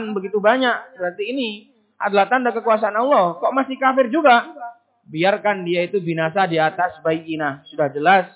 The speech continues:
tetap milih binasa. Wa yahya man hayya am bayyinah. Demikian juga yang memilih Islam,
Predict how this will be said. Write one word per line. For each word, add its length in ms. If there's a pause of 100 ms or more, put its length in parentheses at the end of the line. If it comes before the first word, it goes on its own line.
(120)
tetap 320
milih 240
binasa. 640 (720)
Wa 160
yahya 400
man 160
hayya 400
am 80
bayyinah. 480
Demikian 320
juga 160
yang 160
memilih 400
Islam, 480